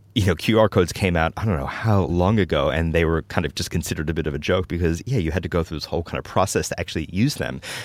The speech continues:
But now they've really kind of, I guess, pivoted in this way.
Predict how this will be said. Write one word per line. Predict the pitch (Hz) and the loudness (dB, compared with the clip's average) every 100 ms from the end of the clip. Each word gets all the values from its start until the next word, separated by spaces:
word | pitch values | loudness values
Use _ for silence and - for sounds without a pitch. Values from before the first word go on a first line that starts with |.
| - | -4
But | 92 | 0
now | 92 127 135 | 4 4 2
they've | 87 80 80 | 0 -2 -2
really | 85 82 | -2 -2
kind | - 80 | 0 0
of, | 71 | -2
I | 80 | -2
guess, | 73 | -4
pivoted | - 76 73 73 | -4 -6 -4 -4
in | 69 | -2
this | 76 - | -2 0
way. | 73 73 73 | 0 0 0